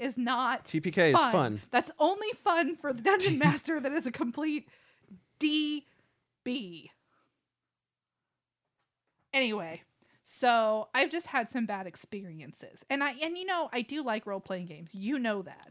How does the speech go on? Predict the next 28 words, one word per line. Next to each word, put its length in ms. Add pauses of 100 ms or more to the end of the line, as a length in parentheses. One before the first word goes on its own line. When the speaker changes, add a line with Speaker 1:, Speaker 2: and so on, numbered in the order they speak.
(120)
Speaker 2:
T 120
P 100
K 180
is 120
fun 160
for 120
everyone. 420 (640)
Speaker 1:
It 120
is 160
not. 160
Speaker 2:
Red 180
Dragon 300
Inn. 200 (1200)
Speaker 1:
Anyway. 480 (640)
Speaker 2:
Red 160
Dragon 280
Inn. 160 (640)
So 140
here's 180
the 80
deal. 220 (1040)
Red 140
Dragon 240
Inn 260
is 140
a 60
really 160
fun, 280